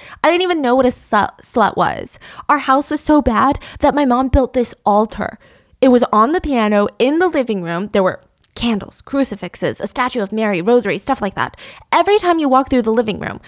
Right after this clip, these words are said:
which the layout of the house, I mean, you almost always have to walk through the living room to get to the kitchen, to get to the bedrooms, to the hallway,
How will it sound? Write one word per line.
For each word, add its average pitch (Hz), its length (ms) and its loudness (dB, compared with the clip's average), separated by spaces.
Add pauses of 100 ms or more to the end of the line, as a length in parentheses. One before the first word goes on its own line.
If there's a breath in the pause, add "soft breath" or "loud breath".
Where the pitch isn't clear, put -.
(180 loud breath)
which - 160 -2
the 302 180 -2
layout 330 340 2
of 302 60 4
the 285 80 4
house, 262 300 2
I 254 40 2
mean, 247 140 -2
you 254 80 4
almost 269 220 2
always 262 220 4
have 226 380 4
to 226 80 4
walk 208 220 4
through 214 120 2
the 185 80 -2
living 240 260 0
room 240 260 2
to - 160 -6
get 185 160 -2
to - 80 -6
the 180 80 -4
kitchen, 247 340 -4
to 240 60 -10
get 185 160 -4
to 214 80 -6
the - 60 -14
bedrooms, 240 400 0
to 214 80 -4
the 190 80 -8
hallway, 240 520 2